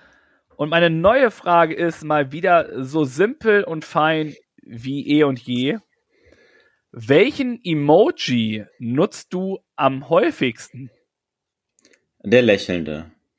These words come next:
Speaker 2: Der einfach der nett, freundliche, lächelnde Emoji. Das ist so mein Liebling.
Speaker 1: N-, nicht den Liebling, den du am meisten benutzt.
Speaker 2: Ja, gibt's dafür eine Auswertung oder so? Nee, ne? Wenn ich, nee, wenn ich dann so de-, zurückdenke, so an die Chatverläufe,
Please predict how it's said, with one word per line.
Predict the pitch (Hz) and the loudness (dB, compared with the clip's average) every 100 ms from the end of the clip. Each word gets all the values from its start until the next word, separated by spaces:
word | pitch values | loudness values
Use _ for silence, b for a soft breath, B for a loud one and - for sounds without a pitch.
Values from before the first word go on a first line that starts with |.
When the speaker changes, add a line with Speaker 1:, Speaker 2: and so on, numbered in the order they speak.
| _ | _
Speaker 2:
Der | 117 113 | 0 0
einfach | 143 135 | -2 -6
der | - 110 104 | 2 4 4
nett, | 110 123 | 2 0
freundliche, | - 110 107 104 101 | 0 2 2 2 0
lächelnde | 90 90 87 87 87 | 0 0 -2 -4 -4
Emoji. | 85 78 78 78 80 | -2 -4 -4 -6 -8
Das | 82 87 | -8 -10
ist | - | -8
so | - 87 82 - _ _ | -2 -2 -2 -12 _ _
mein | 87 87 | -4 -2
Liebling. | 87 82 76 78 _ _ _ _ _ _ _ | -2 -2 -4 -4 _ _ _ _ _ _ _
Speaker 1:
N-, | 131 123 | -14 -6
nicht | 147 - | -6 0
den | 247 | 0
Liebling, | 277 233 139 113 165 131 _ 143 | 2 2 2 0 -2 -14 _ -6
den | 151 | 0
du | 180 | 2
am | 214 | 2
meisten | 226 226 156 - 123 | 0 2 0 -2 -8
benutzt. | 107 101 101 - - - _ _ _ _ _ _ _ | -6 -6 -10 -14 -20 -20 _ _ _ _ _ _ _
Speaker 2:
Ja, | 101 104 | 0 2
gibt's | 123 127 | 0 0
dafür | 131 117 127 | 0 2 2
eine | 107 | 4
Auswertung | 104 139 185 185 175 | 2 0 -4 -2 -2
oder | 180 | -2
so? | 180 | -2
Nee, | 165 98 | -4 -2
ne? | 90 113 | -2 0
Wenn | 107 113 | 4 4
ich, | 117 | 2
nee, | 120 147 117 | 0 0 0
wenn | 117 | 2
ich | 117 | 2
dann | 117 110 | 2 0
so | 113 | 0
de-, | 101 110 - - | 2 2 0 -6
zurückdenke, | - 107 123 139 151 | -2 0 0 -2 -4
so | 135 135 | -4 -2
an | 107 | -2
die | 104 | -2
Chatverläufe, | - 123 - 120 127 143 143 | -4 -2 0 2 2 0 -6